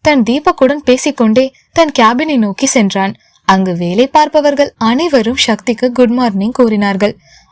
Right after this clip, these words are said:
அவர்களுக்கு பதில் சொல்லிக் கொண்டே சென்றவன் சரண்யா கேபின் வரவும் சட்டென்று நின்றான். சக்திக்கு அப்போதுதான் சரண்யா என்று விடுமுறை எடுத்திருப்பதே நினைவுக்கு வந்தது. சிறிது நேரம் நின்று சரண்யாவின் கேபினை பார்த்தவனுக்கு அன்றொரு நாள்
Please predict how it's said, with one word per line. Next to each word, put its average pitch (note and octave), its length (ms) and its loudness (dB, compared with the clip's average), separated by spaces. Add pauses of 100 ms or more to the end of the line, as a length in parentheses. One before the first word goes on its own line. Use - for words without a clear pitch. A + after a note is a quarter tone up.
(100)
அவர்களுக்கு G#3 600 0
பதில் G3 240 -2
சொல்லிக் C#4+ 340 0
கொண்டே B3 260 0
சென்றவன் B3+ 580 -2 (380)
சரண்யா E4 380 2 (100)
கேபின் A3+ 300 0
வரவும் A#3+ 460 -2
சட்டென்று C4 600 0
நின்றான். G3+ 480 0 (260)
சக்திக்கு C4+ 840 0
அப்போதுதான் A3+ 840 0 (140)
சரண்யா A#3+ 440 0
என்று C#4+ 320 -2
விடுமுறை D4 500 0
எடுத்திருப்பதே C4 580 0
நினைவுக்கு D4+ 460 -2
வந்தது. C4+ 440 0 (220)
சிறிது D#4 520 0
நேரம் A#3 320 0
நின்று A3+ 420 0 (160)
சரண்யாவின் A#3 540 -2
கேபினை C4+ 440 2
பார்த்தவனுக்கு A#3+ 800 0 (340)
அன்றொரு A3 480 0
நாள் C4 400 0